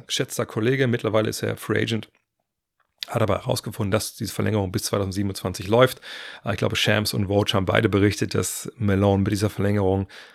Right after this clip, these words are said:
zu einem der bestbezahlten Trainer der Liga wird. Das war er vorher nicht. Von daher herzlichen Glückwunsch. Ne? Und macht ja auch einen guten Job.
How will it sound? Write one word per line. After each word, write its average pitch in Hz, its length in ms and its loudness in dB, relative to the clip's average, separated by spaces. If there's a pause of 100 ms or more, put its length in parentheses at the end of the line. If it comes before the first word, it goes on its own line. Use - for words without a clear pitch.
(140)
zu - 120 -4
einem 104 160 0
der 101 80 2
bestbezahlten 110 680 2
Trainer 113 480 4
der 101 220 0
Liga 139 320 6
wird. 127 180 4
Das - 140 -2
war 104 100 2
er 101 80 -2
vorher 95 300 0
nicht. 170 180 4
Von 104 180 0
daher 98 180 6
herzlichen 107 280 2
Glückwunsch. 170 420 2 (600)
Ne? 156 240 0 (600)
Und 135 380 6 (560)
macht 113 260 0
ja 135 60 6
auch 113 60 4
einen 110 80 -2
guten 120 240 -4
Job. 135 240 4